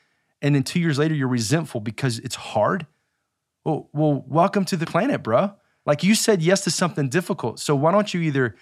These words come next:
step up to the plate or just crumble in your little hole and sedate so that you don't have to do anything while those children go crazy and leave you and resent you for the rest of your life?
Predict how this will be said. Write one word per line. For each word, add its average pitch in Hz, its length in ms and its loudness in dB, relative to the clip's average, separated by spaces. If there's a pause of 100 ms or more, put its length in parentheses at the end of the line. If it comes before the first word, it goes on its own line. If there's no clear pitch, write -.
(560)
step 190 260 0
up 208 140 0
to - 80 -2
the 151 100 0
plate 190 480 0
or 156 100 0
just 156 200 -2
crumble 175 340 2
in 160 80 4
your 151 140 4
little 143 180 2
hole 139 640 2 (240)
and 139 180 -2
sedate 147 640 0 (120)
so - 120 -6
that 143 100 -2
you 160 120 0
don't 151 160 0
have 143 280 -2
to 131 260 0
do 131 200 0
anything 127 480 0 (180)
while 113 160 0
those 127 160 0
children 139 260 0
go 113 120 0
crazy 117 520 -2 (180)
and 127 160 2
leave 175 260 4
you 120 400 2
and 135 200 2
resent 127 420 2
you 147 100 0
for - 140 -4
the 143 80 -2
rest 156 260 -2
of 156 80 -4
your 170 140 0
life? 175 400 0